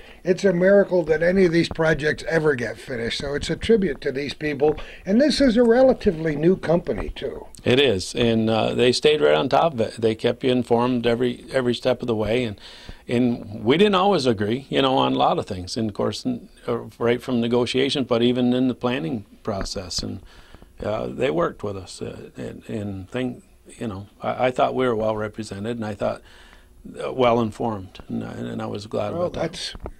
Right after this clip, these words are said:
Speaker 1: that's the bottom line, because you have to <laughs> answer to all your
Speaker 2: For sure.
Speaker 1: constituents here.
Speaker 2: That's for sure.
Speaker 1: And your family members and friends that live around you, not to mention those people who live in the town.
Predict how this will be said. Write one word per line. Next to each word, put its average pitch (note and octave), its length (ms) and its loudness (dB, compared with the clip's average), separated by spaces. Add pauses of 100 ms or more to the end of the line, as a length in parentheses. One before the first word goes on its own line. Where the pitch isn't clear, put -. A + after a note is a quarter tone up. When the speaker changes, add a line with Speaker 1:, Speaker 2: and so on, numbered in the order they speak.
Speaker 1:
that's D#3 220 -4
the D3 80 -2
bottom C#3 340 2
line, C#3 480 0 (160)
because C#3+ 260 -4
you G3 160 8
have D3+ 160 4
to D3+ 120 4
<laughs> D3+ 80 4
answer C#3+ 260 2
to C3 80 2
all C#3+ 200 4
your E3+ 220 6
Speaker 2:
For F#3+ 80 0
sure. F#3+ 80 6
Speaker 1:
constituents C#3+ 640 4
here. E3+ 440 6 (120)
Speaker 2:
That's B2 180 -2
for A#2 140 -6
sure. - 160 -2
Speaker 1:
And F3+ 160 4
your E3 140 6
family E3+ 460 4
members F3 520 6
and C#3+ 180 4
friends F3 340 4
that D3 120 6
live D3+ 180 4
around C#3 440 6
you, E3+ 120 4
not D3 240 2
to D3+ 100 2
mention D#3 360 2
those C#3 180 2
people D3+ 340 0
who C#3 140 2
live C#3+ 160 2
in C3+ 100 -2
the A#2+ 80 -2
town. C3+ 500 -2